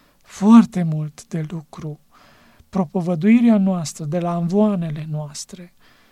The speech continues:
ar trebui să fie mult mai ancorate în situațiile de criză pe care le parcurg ast-, astăzi familiile noastre, copiii noștri. Și văzând ceea ce se întâmplă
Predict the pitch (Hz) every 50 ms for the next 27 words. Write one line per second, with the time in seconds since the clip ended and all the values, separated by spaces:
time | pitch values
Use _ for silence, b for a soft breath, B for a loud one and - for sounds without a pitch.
0 | b b b - 220 202 190 - 202 180 196 202 180 - - 202 175 - - 190
1 | 190 185 180 175 180 202 233 240 233 233 208 185 185 180 220 - 202 185 175 170
2 | 160 - - 170 165 180 180 196 208 185 - _ - 185 175 170 - _ _ _
3 | _ - - 202 208 196 190 180 - - - - - 170 - - - 160 190 202
4 | - - 220 190 160 180 170 143 170 156 - _ - 180 196 226 220 208 - 175
5 | 147 - - 156 147 - 170 160 165 160 - - 165 156 143 - - 202 180 170
6 | 156 - 170 160 143 - - - _ _ - - 180 165 - - - 170 151 147
7 | - b b b b b b b _ _ - - 175 160 151 156 190 220 220 175
8 | 160 151 143 - 165 151 147 151 151 151 147 143 - - - - 160 156 - _
9 | b b b b b b b - - 180 147 - - 233 233 220 190 170 165 151
10 | 143 - - - - - 156 151 147 - b b b b b b b - 190 175
11 | 151 170 165 151 151 170 220 247 240 226 - - - 185 180 156 - - 156 -
12 | - 165 156 151 143 - 208 214 208 190 - 170 151 151 147 147